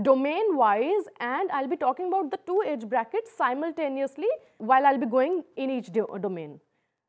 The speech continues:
So let's begin with physical development, the domain of physical development. Now let's begin with, uh, the age bracket of three to six years.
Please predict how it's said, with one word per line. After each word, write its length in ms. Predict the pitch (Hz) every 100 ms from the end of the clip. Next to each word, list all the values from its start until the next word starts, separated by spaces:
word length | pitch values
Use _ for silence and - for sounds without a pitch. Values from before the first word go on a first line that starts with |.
| _ _ _
So 540 | - 403 403 392 403 -
let's 240 | 302 381 254
begin 320 | 233 254 403 403
with 120 | 427
physical 380 | 294 247 330 311
development, 680 | 254 240 233 285 427 466
the 200 | 320 302
domain 300 | 247 262 269
of 80 | 294
physical 360 | 277 226 247 285
development. 600 | 220 196 185 185 285 440 _ _ _ _ _ _ _ _ _ _ _ _ 254
Now 400 | 359 392 - - -
let's 240 | 277 294
begin 240 | 240 370 427
with, 240 | 453 277
uh, 340 | 269 247 240 233
the 220 | 226 233 247
age 200 | 285 247
bracket 280 | 311 311 339
of 100 | 359
three 160 | - 277
to 100 | 311
six 260 | - -
years. 520 | 269 233 208 359 -